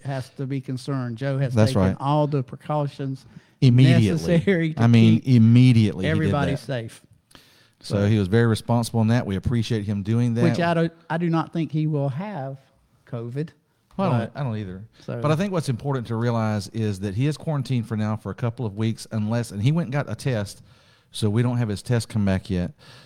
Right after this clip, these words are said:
Speaker 2: So in the meantime, he is out, so he will not be in the office. He's not gonna be doing his meetings. He's not gonna be meeting with his groups, uh, other than what he can do online. But just so that you know, kinda know where he's at.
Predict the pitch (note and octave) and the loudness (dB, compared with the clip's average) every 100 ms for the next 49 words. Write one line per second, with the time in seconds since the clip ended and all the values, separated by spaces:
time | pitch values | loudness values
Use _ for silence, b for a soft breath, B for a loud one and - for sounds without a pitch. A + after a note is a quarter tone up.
0 | - - A2+ A2 A2+ C3 E3+ C3+ A#2 A2 | -4 2 2 2 2 2 2 2 0 0
1 | A2+ A2 A#2+ G#2+ - - G2+ C3+ - - | -2 -2 -2 -4 -8 -10 -8 -8 -12 -16
2 | - A2 G2+ G#2 G#2 A2+ G#2+ G#2 G#2 G#2+ | -8 -6 -4 -4 -4 -4 -4 -4 -4 -6
3 | G#2+ A#2 G#2 A2 G2 G#2 - G#2 G2+ G#2+ | -6 -6 -6 -6 -6 -6 -6 -6 -4 -2
4 | G#2 F#2+ F#2+ G#2 G#2 G2+ F#2 G2 G#2 G2 | -2 -4 -2 -2 0 -2 -4 -6 -6 -6
5 | G2 G2 G2 F#2 F#2 E2 - D3+ A#2+ A2 | -6 -4 -4 -4 -6 -10 -4 -2 -2 -4
6 | - B B B B B A2 G2+ A#2 A2+ | -12 B B B B B -2 0 0 0
7 | G#2+ G#2 G#2+ G#2 G2+ G#2 F#2+ F#2 G#2+ A#2+ | -2 -2 -4 -4 -4 -4 -4 -4 -2 -2
8 | F#2+ F#2+ G#2+ b b b b G2+ G#2 G2 | -2 -4 -8 b b b b -2 0 -2
9 | G2 A2+ - A#2+ G#2+ - A2 A2 - B2 | -4 -6 -2 -2 -2 -6 -6 -6 -6 -6
10 | A#2+ B2 A#2+ C3 G#2+ G#2 G2+ | -4 -4 -4 -4 -4 -6 -6